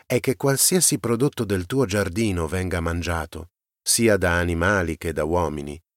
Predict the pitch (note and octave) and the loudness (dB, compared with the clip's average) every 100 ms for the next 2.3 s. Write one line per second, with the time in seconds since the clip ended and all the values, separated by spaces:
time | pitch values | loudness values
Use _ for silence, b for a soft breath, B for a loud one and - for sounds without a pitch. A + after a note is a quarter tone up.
0 | _ - C#3+ C3+ B2 C3+ - A#2 G#2+ F#2 | _ 0 2 4 4 4 2 2 0 0
1 | A2 G2+ B2 G#2+ G2 F#2 F2+ F2+ E2+ D2+ | -2 0 0 -2 -2 -2 0 0 -2 -4
2 | D#2 D#2+ | -6 -10